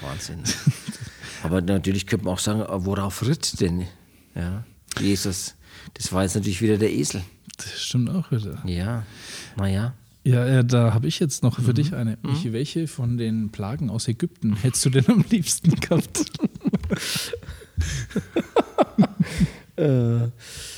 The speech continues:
Speaker 1: das ist schwierig. Also die, das ist ja eine besser als die andere.
Speaker 2: <laughs>
Speaker 1: Also, ja, ich würde jetzt mal, also Frösche, auf Frösche tippen.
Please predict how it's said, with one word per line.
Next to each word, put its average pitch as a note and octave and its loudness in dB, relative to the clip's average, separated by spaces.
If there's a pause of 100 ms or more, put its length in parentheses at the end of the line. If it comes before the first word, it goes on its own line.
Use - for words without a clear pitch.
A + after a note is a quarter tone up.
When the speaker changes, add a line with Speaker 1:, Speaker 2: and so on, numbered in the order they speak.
(200)
Speaker 1:
das B2+ 0
ist E3 4
schwierig. F3 2
Also B2+ 2
die, E3 2
das C#3 2
ist - -2
ja - 4
eine E3+ 6
besser - 4
als - 4
die D#3 6
andere. C#3 6
Speaker 2:
<laughs> F#2 -2 (1500)
Speaker 1:
Also, G2+ 2 (540)
ja, F2+ 4
ich G#2+ -2
würde A2 6
jetzt A2 2
mal, F#2+ 2
also F#2+ 0
Frösche, - 0
auf - -4
Frösche G#2+ -2
tippen. F#2 -4